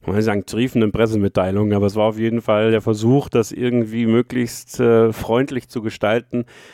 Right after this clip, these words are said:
zwei Engagements zu beenden, die am Ende wirklich alles andere als erfolgreich liefen. Guan Yu Zhou, der in dieser Saison irgendwie komplett hinten übergekippt ist, also der gar keinen Flow reinbekommen hat, der viel, viel, viel zu langsam ist, gar keine Frage.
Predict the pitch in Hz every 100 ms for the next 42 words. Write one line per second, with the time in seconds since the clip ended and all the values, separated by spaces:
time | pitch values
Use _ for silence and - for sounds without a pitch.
0 | - - _ - - _ _ _ _ -
1 | 117 120 120 107 113 131 - 120 107 110
2 | 123 123 123 113 110 104 120 120 120 107
3 | 92 113 113 113 104 117 113 107 110 110
4 | 107 113 - 107 - 110 113 120 110 110
5 | 113 113 110 107 120 113 110 110 110 107
6 | 95 _ _ 120 120 123 117 107 113 117
7 | 110 - 139 160 - 127 127 123 123 139
8 | 143 135 151 - 165 - - - 110 110
9 | 104 98 127 - 135 - 127 143 139 139
10 | - 135 135 135 131 110 107 - 165 202
11 | 190 - 160 143 147 147 - 110 110 113
12 | 92 90 117 - - 98 113 101 - 98
13 | 107 143